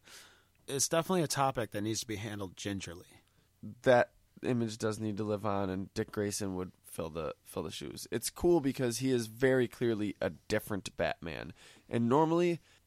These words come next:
Speaker 2: that's no fun to read. And I, I give it,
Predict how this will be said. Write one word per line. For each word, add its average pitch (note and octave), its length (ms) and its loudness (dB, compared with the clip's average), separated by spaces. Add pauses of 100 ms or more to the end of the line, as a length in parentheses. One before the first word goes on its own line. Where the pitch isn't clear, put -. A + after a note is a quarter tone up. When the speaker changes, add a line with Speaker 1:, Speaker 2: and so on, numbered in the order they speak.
Speaker 2:
that's B2 260 2
no A#2+ 120 2
fun G#2+ 260 -2
to G2 60 -2
read. F2+ 320 -10 (400)
And C3+ 260 4 (220)
I, B2+ 300 8
I B2+ 100 6
give B2+ 260 4
it, - 140 0